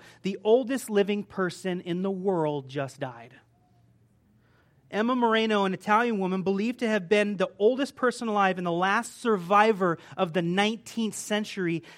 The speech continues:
died Saturday at the age of a hundred and seventeen. Italian media reported Moreno, born on November twenty-ninth,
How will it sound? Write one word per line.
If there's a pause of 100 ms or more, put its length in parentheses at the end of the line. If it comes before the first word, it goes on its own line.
(120)
died
Saturday
at
the
age
of
a
hundred
and
seventeen. (1400)
Italian
media
reported (160)
Moreno,
born
on
November
twenty-ninth,